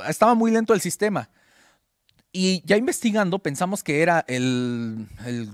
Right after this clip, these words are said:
código, pero en realidad era la base de datos. Entonces, ¿cuál fue la solución?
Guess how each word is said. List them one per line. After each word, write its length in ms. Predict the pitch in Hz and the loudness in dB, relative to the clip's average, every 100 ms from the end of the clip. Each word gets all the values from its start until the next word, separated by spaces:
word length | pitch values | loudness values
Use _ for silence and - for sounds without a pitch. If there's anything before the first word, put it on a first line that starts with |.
| - | -16
código, 540 | - 170 165 143 131 214 _ _ _ _ _ _ - - | 2 4 6 4 2 -2 _ _ _ _ _ _ -20 -2
pero 180 | 175 180 | 2 2
en 60 | |
realidad 400 | 175 175 175 196 | 4 4 6 4
era 160 | 226 240 | 6 6
la 140 | 190 | 6
base 260 | 147 165 - | 4 2 0
de 140 | 170 | -2
datos. 500 | 170 180 - - - - _ _ _ - - - | 2 0 -2 -10 -12 -12 _ _ _ -20 -20 -4
Entonces, 1000 | 170 185 175 - 349 349 - 185 - - _ _ _ _ | 2 2 2 0 0 0 -2 -2 -4 -8 _ _ _ _
¿cuál 160 | 233 269 | 6 8
fue 120 | 269 | 6
la 120 | 254 | 6
solución? 500 | - 190 180 208 240 | 4 0 0 2 0